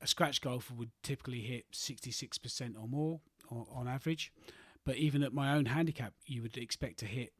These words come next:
you know, in excess of fifty percent of fairways. So I'm behind even my own handicap. So I really do need to focus on my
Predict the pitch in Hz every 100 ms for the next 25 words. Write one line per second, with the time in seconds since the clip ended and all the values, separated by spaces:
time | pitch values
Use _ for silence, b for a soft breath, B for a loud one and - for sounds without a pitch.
0 | - 131 117 117 107 135 117 113 - 127
1 | 113 - 120 101 - 151 131 107 101 -
2 | 131 120 117 117 117 107 139 127 113 113
3 | 113 110 107 120 113 107 - - 117 131
4 | 139 131 131 123 113 - 123 113 - 120
5 | 113